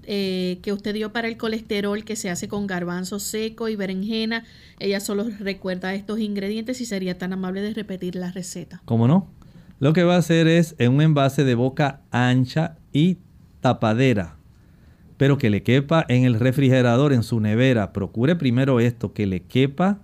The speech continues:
Speaker 2: que usted tenga espacio donde guardarlo. Va a añadir un galón de agua.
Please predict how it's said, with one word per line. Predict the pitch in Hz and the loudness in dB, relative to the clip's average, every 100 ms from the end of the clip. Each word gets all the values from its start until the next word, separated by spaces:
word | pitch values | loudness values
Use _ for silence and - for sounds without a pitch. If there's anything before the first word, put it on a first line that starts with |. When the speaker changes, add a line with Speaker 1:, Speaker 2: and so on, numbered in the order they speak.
| 127 | -10
Speaker 2:
que | 104 | -6
usted | 95 120 | -2 0
tenga | 139 160 170 | 2 2 2
espacio | - - 123 123 143 | 0 0 0 2 2
donde | 117 113 | 2 0
guardarlo. | 117 123 120 143 143 113 90 - - - - - - - 110 | 0 0 2 0 0 -2 -6 -12 -20 -20 -20 -20 -20 -10 0
Va | 131 | 4
a | |
añadir | 175 170 165 156 156 - | 6 6 6 4 2 0
un | 151 170 | 4 6
galón | 180 143 139 | 6 4 4
de | 139 117 | 4 4
agua. | 113 92 90 | 4 0 -6